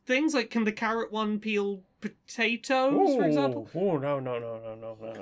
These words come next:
Speaker 2: It's a, it's a carrot peeling
Speaker 1: Uh, okay,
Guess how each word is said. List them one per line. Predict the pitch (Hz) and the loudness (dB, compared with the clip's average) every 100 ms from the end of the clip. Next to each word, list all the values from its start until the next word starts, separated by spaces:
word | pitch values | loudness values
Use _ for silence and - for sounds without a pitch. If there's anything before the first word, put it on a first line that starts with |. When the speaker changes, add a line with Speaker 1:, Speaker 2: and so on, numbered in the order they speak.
| 104 | -12
Speaker 2:
It's | - - | -12 -10
a, | |
it's | - - - | -10 -12 -16
a | - | -16
carrot | - 208 269 - - | -8 -4 -4 -6 -8
peeling | 117 123 127 _ - | -10 -10 -14 _ -12
Speaker 1:
Uh, | 277 - - | -10 -8 -2
okay, | 233 | -2